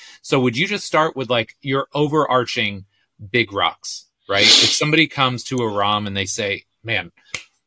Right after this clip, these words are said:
talk to me about training. Like, how should I be training? What are you, what are your beliefs in nutrition?" Just give us that general overview so we know where you're coming from.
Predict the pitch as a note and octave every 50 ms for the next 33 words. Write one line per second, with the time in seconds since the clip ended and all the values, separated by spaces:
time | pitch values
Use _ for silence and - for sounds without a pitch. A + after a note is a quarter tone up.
0 | _ _ _ _ _ _ _ _ D#3 D#3 D#3 D3+ - E3 D#3+ D3 C#3 A#2 C3+ B2+
1 | B2 A#2+ - - - - C#3+ A2+ G2+ F2+ F2 E2+ F2+ F2+ F2 - C#3+ D#3 D#3 -
2 | - D3+ D3 B2+ B2+ A#2 - - B2 G#2+ G2+ F#2+ F2+ F2+ G2 A#2 C3 C#3+ C#3+ C#3+
3 | D3 - C3 D3 D3+ D3+ D3+ D3 C#3+ C#3 C3+ C3+ A#2+ - - C3 A#2+ A#2 - -
4 | A#2 G#2 - G#2+ G2 F#2 G2+ - - - F3+ F#3+ F3 - - C#3+ B2 A2+ A2+ -
5 | C3 C3+ C3+ C3 A#2 A2 - - A#2 A#2 A2 G#2+ A2+ G2 F#2 G2 F#2+ F2+ F2+ E2+
6 | - - - _ _ _ - - A#2+ A2+ A2 G#2 G#2 G2+ G2+ G2 F2+ E2 - -
7 | F#2+ E2+ E2+ E2+ - - - G#2+ A2+